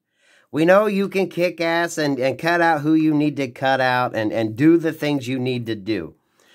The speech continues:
And you'll know this is your reading if you've been thinking positive thoughts the whole time, right? This is just, you're getting a little gun shy right now.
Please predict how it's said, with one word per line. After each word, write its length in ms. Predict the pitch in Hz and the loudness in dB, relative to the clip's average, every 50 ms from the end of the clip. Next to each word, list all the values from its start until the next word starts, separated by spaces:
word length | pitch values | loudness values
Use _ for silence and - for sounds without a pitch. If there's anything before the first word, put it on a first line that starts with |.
| _ _ _ - - _ _ _ - - | _ _ _ -20 -20 _ _ _ -8 -2
And 140 | - 156 175 | 0 2 2
you'll 140 | 190 208 214 | 2 2 4
know 180 | 233 262 277 | 4 2 2
this 240 | 247 233 220 196 190 | 2 0 -2 -2 -2
is 140 | 202 196 165 | -4 -2 0
your 160 | 160 175 170 | 0 0 2
reading 420 | 160 180 214 240 226 180 175 170 170 | 0 0 -2 -2 0 0 2 4 2
if 160 | 165 165 160 | 2 0 -4
you've 180 | 175 196 175 | -6 -8 -6
been 180 | 170 202 196 190 | -4 -4 -4 -4
thinking 380 | - - 196 196 185 202 196 185 | -2 -4 -4 -4 -2 -4 -6 -6
positive 540 | 185 185 190 196 190 190 190 202 196 175 | -2 -2 -2 -2 -2 -4 -6 -8 -8 -6
thoughts 340 | - 208 220 233 233 - - | -2 0 0 0 0 -2 -4
the 160 | - 123 110 | -2 -2 -2
whole 180 | 98 107 95 82 | 0 -2 -4 -4
time, 440 | - - - 87 82 76 69 76 85 | -6 -10 -10 -8 -8 -8 -10 -12 -8
right? 360 | 92 107 135 180 214 - - _ _ _ _ _ _ _ _ _ _ _ _ _ _ _ _ _ _ _ _ _ _ _ _ _ _ _ _ _ _ _ _ _ _ _ _ _ _ _ _ _ _ _ _ _ _ _ _ _ _ _ _ _ _ _ _ _ _ _ _ _ _ _ _ _ _ _ | -6 -4 -4 -4 -6 -8 -16 _ _ _ _ _ _ _ _ _ _ _ _ _ _ _ _ _ _ _ _ _ _ _ _ _ _ _ _ _ _ _ _ _ _ _ _ _ _ _ _ _ _ _ _ _ _ _ _ _ _ _ _ _ _ _ _ _ _ _ _ _ _ _ _ _ _ _
This 200 | - 180 214 208 | 0 2 2 2
is 160 | 220 220 180 | -2 -2 -2
just, 300 | 156 165 185 185 180 - | 2 2 2 2 2 0
you're 120 | 151 165 165 | 0 0 0
getting 240 | 147 190 208 156 175 | 0 -2 -2 0 0
a 60 | 175 | 0
little 200 | 165 170 170 156 | 2 0 0 -2
gun 300 | 120 110 151 156 151 131 | -2 0 0 0 0 0
shy 280 | 127 - 104 98 92 | -4 -6 -6 -4 -4
right 280 | 90 85 85 82 76 - | -4 -6 -8 -10 -12 -14
now. 260 | 73 73 73 - - | -14 -16 -18 -18 -20